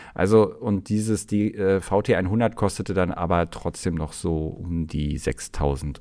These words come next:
Euro. Also das waren so die üblichen Preise für so ein Terminal. Also es ist kein Wunder, dass, ähm, wenn man sich überlegt, dass also Anfang der achtziger zum Beispiel der I B M P C, ich meine, was hat so ein P C gekostet? Vielleicht drei, viertausend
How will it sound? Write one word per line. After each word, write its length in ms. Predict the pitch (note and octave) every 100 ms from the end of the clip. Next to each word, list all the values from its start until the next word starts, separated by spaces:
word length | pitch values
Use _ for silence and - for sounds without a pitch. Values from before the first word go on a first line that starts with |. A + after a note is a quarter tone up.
| -
Euro. 400 | D2 C#2 B1+ C2+
Also 200 | D#2+ -
das 220 | E2 -
waren 180 | E2+ D#2+
so 140 | E2 D#2
die 120 | E2+
üblichen 380 | - D#2+ D2+ D#2
Preise 360 | C2+ D2 E2
für 120 | E2
so 80 | D#2
ein 80 | D2
Terminal. 560 | - D2+ C#2+ - - - - - - - - -
Also 140 | A2
es 40 | A2
ist 60 |
kein 240 | A2+ G#2+ G2+
Wunder, 200 | A#2 G#2+
dass, 300 | F#2 - -
ähm, 540 | F#2+ F2+ F2+ F2+ F2+ - -
wenn 300 | F#2+ G#2 G#2
man 160 | G#2
sich 100 | G2+
überlegt, 800 | G2+ F#2 E2+ F#2+ A#2+ B2 - -
dass 240 | F#2 E2+ -
also 240 | F#2 F2+
Anfang 360 | F2 G2 G#2+ G2
der 180 | E2
achtziger 360 | D#2+ - A2+ F#2+
zum 100 | F#2+
Beispiel 220 | F2+ -
der 220 | F2 D#2
I 40 | D#2+
B 140 | F2
M 160 | C#2+ F2
P 160 | G#2+
C, 320 | F#2 - F#2 F#2 _ _ _ _ _ _ _ -
ich 80 | E2
meine, 120 | E2+
was 80 | E2
hat 80 | -
so 60 |
ein 60 | F2+
P 100 | E2+
C 220 | - G2
gekostet? 400 | F2+ F2 - -
Vielleicht 220 | - F2+ - _ _
drei, 200 | - E2
viertausend 520 | - - F2 F2 A2